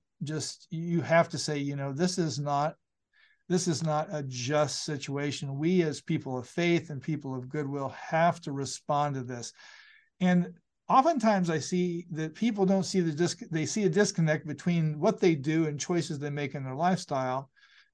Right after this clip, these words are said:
and someone else across the world. They don't see that, you know, they don't see that a choice they're making to consume at a rate of seven or eight times what the world population does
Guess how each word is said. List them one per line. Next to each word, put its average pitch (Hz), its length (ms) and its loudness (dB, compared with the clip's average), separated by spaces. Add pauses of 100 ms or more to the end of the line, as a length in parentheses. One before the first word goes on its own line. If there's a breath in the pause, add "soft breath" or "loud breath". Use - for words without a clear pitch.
and 170 280 2
someone 175 360 0
else 156 240 2 (180)
across 147 460 -2
the 131 100 -10
world. 131 400 -4
They 147 140 -2
don't 170 200 0
see 175 280 0
that, 127 280 -4
you 151 120 -4
know, 151 120 -2
they 165 120 0
don't 180 120 2
see 185 200 0
that 156 160 -2
a 131 100 -4
choice 165 600 0 (440 soft breath)
they're 160 180 0
making 156 760 0
to 147 420 -2
consume 170 720 2 (320 loud breath)
at 151 140 0
a 151 40 0
rate 156 240 2
of 139 120 -2
seven 156 340 2
or 147 120 -2
eight 151 220 -2
times 151 460 -2
what 147 260 -4
the 143 300 -4
world 151 320 0
population 147 720 0
does 131 360 -4